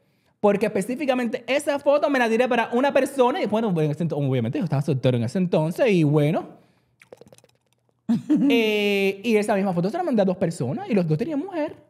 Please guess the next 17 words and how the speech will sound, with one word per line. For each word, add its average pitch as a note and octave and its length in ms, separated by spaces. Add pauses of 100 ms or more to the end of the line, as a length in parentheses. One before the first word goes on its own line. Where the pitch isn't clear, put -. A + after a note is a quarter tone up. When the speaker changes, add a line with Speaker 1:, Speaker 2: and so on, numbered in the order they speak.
(1300)
Speaker 1:
Y G#3 100
que, G#3+ 80
"No, B3 120
que A3+ 80
dame A#3 220
t-, A3 220
tanto B3 480
dinero C4+ 360
si B3+ 120
no A#3+ 380
pongo A#3+ 200
esa A3 180
foto". F#3 320
Mi F#3 100
amor, G3+ 220
estás A3 180
equivocado. A3+ 800